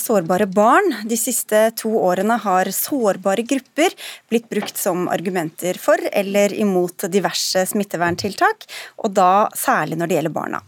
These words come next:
Noen ganger kan det virke som om det er gått inflasjon i bruken av begrepet, skrev du,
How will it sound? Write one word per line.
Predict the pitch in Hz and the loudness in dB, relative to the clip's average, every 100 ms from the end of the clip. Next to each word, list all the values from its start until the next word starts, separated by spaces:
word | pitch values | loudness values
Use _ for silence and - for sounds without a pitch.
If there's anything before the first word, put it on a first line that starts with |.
| _ - | _ 0
Noen | 277 208 208 | 2 2 0
ganger | 202 277 - | 2 0 0
kan | 233 | -2
det | 240 | 0
virke | 254 - 185 | 0 -2 -6
som | - 196 196 | -2 0 0
om | 202 202 | 0 0
det | |
er | 214 196 | -2 -4
gått | - 202 | -6 -6
inflasjon | 185 254 - 359 440 320 - - - | -2 -2 0 0 2 2 0 -20 -6
i | 240 | -4
bruken | 202 180 - 190 | -2 -4 -2 -2
av | 180 | -2
begrepet, | 190 160 156 180 185 180 | 0 -2 -2 0 0 -2
skrev | 190 170 | -4 -4
du, | 175 | -6